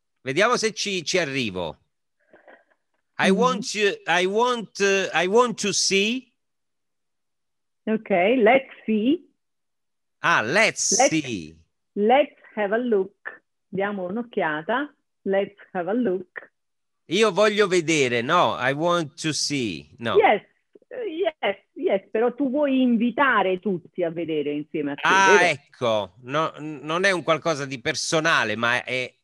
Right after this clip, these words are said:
Speaker 1: aperto
Speaker 2: Mm.
Speaker 1: ad altri.
Speaker 2: Mm.
Speaker 1: Quindi
Speaker 2: Andiamo a vedere, andiamo tutti, facciamo tutti questa cosa.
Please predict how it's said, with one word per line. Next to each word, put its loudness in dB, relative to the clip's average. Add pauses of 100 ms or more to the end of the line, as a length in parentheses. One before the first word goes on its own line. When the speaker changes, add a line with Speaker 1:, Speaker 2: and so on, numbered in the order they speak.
(120)
Speaker 1:
aperto 0
Speaker 2:
Mm. -4
Speaker 1:
ad -8
altri. -2 (800)
Speaker 2:
Mm. -4
Speaker 1:
Quindi -4
Speaker 2:
Andiamo 2
a 2
vedere, 2
andiamo 0
tutti, -8
facciamo -6
tutti -8
questa 0
cosa. 0